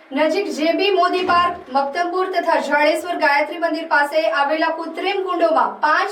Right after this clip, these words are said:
પવિત્ર નદીઓના જળથી વધામણા કરવામાં આવ્યા બાદ ગણેશ વિસર્જનનો પ્રારંભ કરાયો હતો.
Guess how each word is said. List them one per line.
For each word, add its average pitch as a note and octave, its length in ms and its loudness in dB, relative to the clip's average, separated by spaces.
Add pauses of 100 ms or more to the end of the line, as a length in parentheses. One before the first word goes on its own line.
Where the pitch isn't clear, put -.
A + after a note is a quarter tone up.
(100)
પવિત્ર E4+ 560 -2
નદીઓના E4 380 2
જળથી E4 460 0
વધામણા C#4+ 500 0
કરવામાં D4+ 420 2
આવ્યા G#3+ 220 0 (420)
બાદ G4 440 0
ગણેશ E4+ 340 -2
વિસર્જનનો F#4+ 540 -4
પ્રારંભ E4+ 400 0
કરાયો A#3+ 320 2
હતો. G#3+ 280 -6